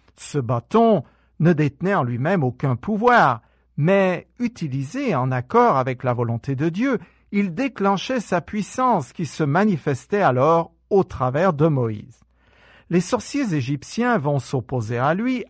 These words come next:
avec leurs bâtons, qui sont aussi animés d'une puissance, celle du diable.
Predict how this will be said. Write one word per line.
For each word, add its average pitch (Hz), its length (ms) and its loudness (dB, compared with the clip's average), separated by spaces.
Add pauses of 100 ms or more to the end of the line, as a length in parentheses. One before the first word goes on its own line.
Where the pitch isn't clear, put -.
(120)
avec 139 420 -2
leurs 113 160 -4
bâtons, 160 500 0 (480)
qui 208 140 0
sont 254 320 -2
aussi 180 340 0
animés 170 380 2
d'une 170 220 2
puissance, 175 760 -2 (320)
celle 185 640 0 (280)
du 123 200 -2
diable. 120 540 0